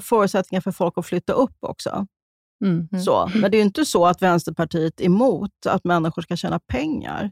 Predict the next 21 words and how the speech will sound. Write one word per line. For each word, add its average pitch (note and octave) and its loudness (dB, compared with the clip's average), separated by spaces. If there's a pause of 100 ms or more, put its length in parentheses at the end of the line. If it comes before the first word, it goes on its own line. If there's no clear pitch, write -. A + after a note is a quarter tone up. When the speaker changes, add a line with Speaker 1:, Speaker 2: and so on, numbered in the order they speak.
Speaker 2:
Nej. F3+ 2 (180)
Speaker 1:
Det, A3+ 2
det A3 2
är A#3+ 4
Vänsterpartiet, F3 -2
vet F3 -4
jag. - -6
Det - -6
kanske G3+ -4
fanns F3+ -4
på F3+ -2
sjuttiotalet - -4
då, - -6
när - -4
man D3 -4
satt - -6
i - -4
någon D#3 -4
källare F3+ -4
och A3 -10
funderade E3 -6